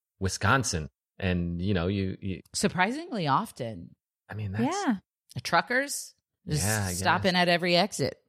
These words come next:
Speaker 2: popping out babies. Um, by the way, I, I've already applied for the sleep junkie thing, just so you know. So
Speaker 3: Oh, good.
Speaker 2: my request is pending.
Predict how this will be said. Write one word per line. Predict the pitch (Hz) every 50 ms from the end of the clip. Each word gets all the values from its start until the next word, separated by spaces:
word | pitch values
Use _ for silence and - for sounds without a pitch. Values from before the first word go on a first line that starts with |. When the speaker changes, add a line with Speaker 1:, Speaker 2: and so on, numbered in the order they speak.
| _ _ -
Speaker 2:
popping | - 139 131 - 147 139
out | 127 104
babies. | 127 127 123 120 120 120 - - - - - _ _ _ - - - - - - - _
Um, | - 185 190 175 165 160 - - - _ _ _ _ _ _ _
by | 170 165 190 220
the | 233 202
way, | 180 180 180 175 160 151 143 - -
I, | - 147 147 147 143 143 - -
I've | 151 151 151
already | 165 165 156 156
applied | 151 - - 156 143 143 135
for | - 147
the | 131 131
sleep | - - 120 - - -
junkie | - 107 131 123 - - -
thing, | - - - - - -
just | 147 - - 131 -
so | -
you | 113 117
know. | 113 107 - - -
So | 139 - - 131 127
Speaker 3:
Oh, | 127 117
good. | - 127
Speaker 2:
my | 123 120 - 220 - - 180 - - -
request | 151 139 - - - 147 139 - - 147
is | - -
pending. | - 143 123 120 - - - 143 139